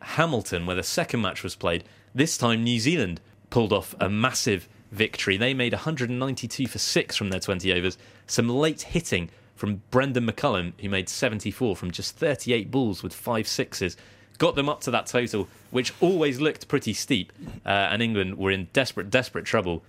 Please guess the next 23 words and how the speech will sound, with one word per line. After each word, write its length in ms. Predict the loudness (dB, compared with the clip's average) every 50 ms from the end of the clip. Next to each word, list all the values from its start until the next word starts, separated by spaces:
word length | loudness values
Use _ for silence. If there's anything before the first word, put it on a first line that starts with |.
| -2 0
at 140 | 0 0 2
twenty-four 440 | 2 2 2 2 2 2 0 0
for 80 | 0 -4
three, 360 | -4 0 2 2 2 2 0 -6 -16 -20 -16 -2
uh, 40 | 0
and 200 | 2 2 2 2
they 40 | 2
never 240 | 2 2 2 2 2
really 140 | 0 2 0
recovered 420 | -2 -2 0 -2 0 0 0 -2
from 120 | -2 -4 -4
that, 200 | -2 -4 -4 -6 -8 _ _ -6 -4
eventually 480 | -4 -2 0 -2 -2 -2 -4 -4 -6 -4 -2
all 180 | 0 2 2 0
out 180 | 0 -4 -8 -12 -20 _ _
for 120 | 0 2
a 40 | 2
hundred 220 | 2 2 0 -2 -4
and 80 | -2 0
thirty-seven, 520 | 0 -2 -2 -4 -4 -2 -2 -2 0 -4
despite 500 | -6 -6 -8 -6 -2 -2 -2 -2 -2 -4
Jos 240 | -4 -4 -4 -4 -4
Buttler's 400 | -2 -2 -2 0 -2 -8 -12 -12